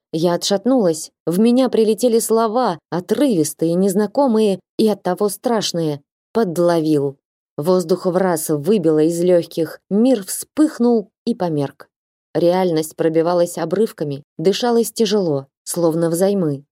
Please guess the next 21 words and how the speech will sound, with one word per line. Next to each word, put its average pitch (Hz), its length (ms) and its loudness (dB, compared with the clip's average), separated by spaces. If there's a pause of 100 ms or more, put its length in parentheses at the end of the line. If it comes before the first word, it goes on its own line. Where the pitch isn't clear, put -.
(180)
Духота, 160 720 -2 (220)
необъятный 180 720 0
плащ, 170 580 -4
натянутый 170 640 0
на 165 100 0
меня 175 300 0
по 175 120 -2
самую 196 520 0
голову, 165 560 0 (240)
плывущая 233 760 0
улица, 156 640 -2 (160)
ржание 160 480 0
лошади, 190 640 0 (160)
тряска 233 500 0
в - 140 -14
полной 240 400 2
мешков 180 600 -2
повозке. 147 640 -4 (260)
Духота 170 440 0
нарастала, 180 720 -2 (100)
множилась, 165 720 0